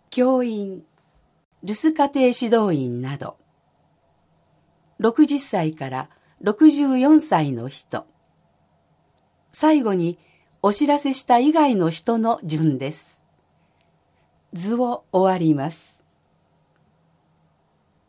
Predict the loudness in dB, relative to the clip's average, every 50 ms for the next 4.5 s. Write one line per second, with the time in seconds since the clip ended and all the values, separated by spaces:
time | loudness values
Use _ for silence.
0 | _ _ _ _ _ _ _ _ _ _ _ _ _ _ _ _ _ _ _ _
1 | _ _ _ _ -4 -4 -2 -2 -2 -2 -2 -4 -4 -6 -10 -10 -6 -6 -6 -4
2 | -2 -4 -6 -6 -6 -12 -10 -8 -10 -8 -8 -10 -12 -14 _ _ _ _ _ _
3 | _ _ _ _ _ _ -4 -2 2 2 2 2 2 -2 -4 -2 -2 -2 -4 -8
4 | _ -8 -8 -6 -8 -8 -8 -10 -10 -12